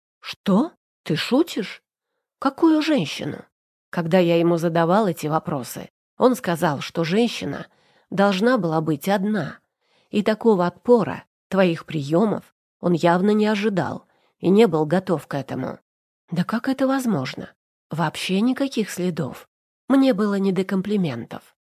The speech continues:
Мы сейчас проверяем информацию по аккаунту, с которого были направлены сообщения. Как только что-то будет, обработаем, поверь. Я понимаю, что в нашей ситуации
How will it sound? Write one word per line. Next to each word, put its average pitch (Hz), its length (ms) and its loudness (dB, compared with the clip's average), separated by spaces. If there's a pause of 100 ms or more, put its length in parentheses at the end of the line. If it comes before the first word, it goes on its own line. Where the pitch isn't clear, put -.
(340)
Мы 208 160 4
сейчас 160 440 -4
проверяем 175 600 2
информацию 175 920 -2 (280)
по 262 180 4
аккаунту, 156 540 -2
с - 80 -10
которого 175 500 0
были 156 240 0
направлены 160 680 -2
сообщения. 190 840 -6 (440)
Как 180 200 -2
только 170 320 -2
что-то 170 360 -4
будет, 175 480 -6 (200)
обработаем, 175 800 0
поверь. 196 500 -4 (380)
Я 180 200 2
понимаю, 190 480 2
что - 220 -10
в 156 60 -6
нашей 175 320 0
ситуации 185 840 -6